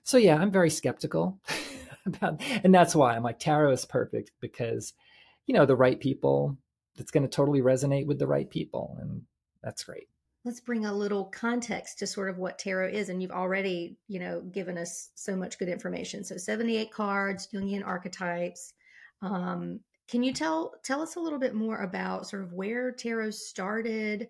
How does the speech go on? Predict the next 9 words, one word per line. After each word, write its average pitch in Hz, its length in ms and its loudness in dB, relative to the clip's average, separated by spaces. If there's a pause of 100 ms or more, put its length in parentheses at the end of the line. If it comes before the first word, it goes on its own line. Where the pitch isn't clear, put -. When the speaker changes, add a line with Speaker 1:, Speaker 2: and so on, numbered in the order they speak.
(460)
Speaker 2:
uh, 190 220 -4
Speaker 1:
Hmm. 165 80 -4
Speaker 2:
and 220 140 0
what 247 140 0
was 285 160 -4
its 233 140 -8
ini-, 208 380 -2 (120)
initial 185 920 -2
purpose? - 640 -14